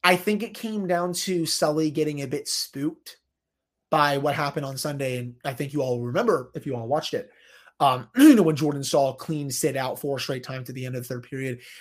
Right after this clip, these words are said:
I think Sully was kinda just like, "Mm, don't really know if I wanna do that. I think I'm just gonna go out with Gino."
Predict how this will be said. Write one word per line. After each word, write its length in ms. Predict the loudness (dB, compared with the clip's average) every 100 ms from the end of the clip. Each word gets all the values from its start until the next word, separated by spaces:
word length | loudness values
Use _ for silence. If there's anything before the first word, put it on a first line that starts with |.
| 2
I 120 | 4
think 240 | 6 4 2
Sully 260 | 2 2
was 160 | 0 -4
kinda 180 | -4 -4
just 180 | -4 -2
like, 260 | 0 0 -4 -20 -20 _ -10
"Mm, 920 | -6 -4 -4 -4 -4 -4 -6 -8 -10 0
don't 140 | 4
really 220 | 8 8 8
know 120 | 6
if 60 |
I 40 | 6
wanna 220 | 4 4
do 200 | 6 8
that. 380 | 8 8 4 0
I 60 | 0
think 160 | 0
I'm 80 | 0
just 100 | -2
gonna 140 | -4 0
go 60 |
out 160 | 2 2
with 120 | -4
Gino." 480 | -6 -4 -2 -2